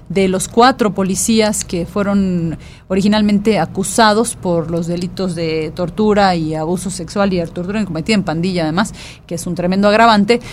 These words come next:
eh, estuvieron, ofrecieron una conferencia de prensa ahora en la Ciudad de México. Como sabe, estos cuatro policías al final no fueron imputados,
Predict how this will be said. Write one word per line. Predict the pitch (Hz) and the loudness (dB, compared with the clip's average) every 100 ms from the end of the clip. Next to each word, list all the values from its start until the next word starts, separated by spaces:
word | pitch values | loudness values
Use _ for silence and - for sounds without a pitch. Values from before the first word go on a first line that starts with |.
| - - | -16 -6
eh, | 196 180 175 175 | -2 0 0 -2
estuvieron, | - - 247 262 247 | -2 2 4 4 4
ofrecieron | 240 254 277 | 2 2 4
una | 262 | 4
conferencia | 233 226 233 240 | 2 2 2 2
de | 233 | 2
prensa | - 226 233 226 | 2 2 4 4
ahora | 214 233 262 269 - | 6 6 6 4 2
en | 226 196 | 0 2
la | 196 | 0
Ciudad | 190 - 220 240 | -2 0 4 4
de | 247 | 6
México. | 254 311 277 226 202 | 6 4 2 0 -2
Como | 185 175 | -2 -2
sabe, | 226 214 | 0 2
estos | 208 208 - | 0 -4 -8
cuatro | - 220 208 | -2 0 0
policías | 214 214 214 226 220 220 | -2 0 2 2 2 0
al | 180 | -4
final | 196 196 202 208 220 | -2 0 2 4 6
no | 254 262 | 6 2
fueron | - 220 214 208 | 4 2 4 2
imputados, | 185 180 180 185 180 190 - | 0 -2 0 4 4 2 -2